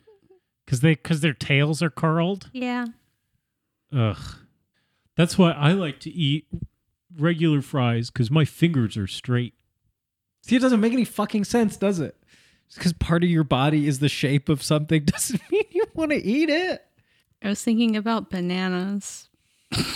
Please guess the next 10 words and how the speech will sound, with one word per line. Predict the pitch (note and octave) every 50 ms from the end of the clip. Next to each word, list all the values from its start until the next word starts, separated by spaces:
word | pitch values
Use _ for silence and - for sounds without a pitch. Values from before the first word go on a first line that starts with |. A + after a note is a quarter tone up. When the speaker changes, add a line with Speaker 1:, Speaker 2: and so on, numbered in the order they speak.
| - - - - - - - - - D5+ - - - D4+ - - - - F4+ G4+ - - F#4+ G#4 A4 - - F#4+ G#4 - - F4 F4 - _ _ _ -
Speaker 1:
Now, | D3+ D#3 D#3
what | D#3 D#3+ G3+ B3
exactly | B3+ G3 D3 E3 E3+ E3+ E3+ F3 D#3+ C#3+
were | C3 C#3 D3 D3+
you | D3+ C#3 C#3 B2+
thinking | - C#3 B2 B2 B2+ B2+
about | B2+ A2+ A#2+ A#2 A#2 A2
bananas? | A#2+ C3 C3 C#3+ D3 A#2 G2 F2 F2 F#2 - -
Speaker 2:
And | A#3 A#3 A#3 A#3 A#3 A#3
let, | A#3+ B3 B3 A#3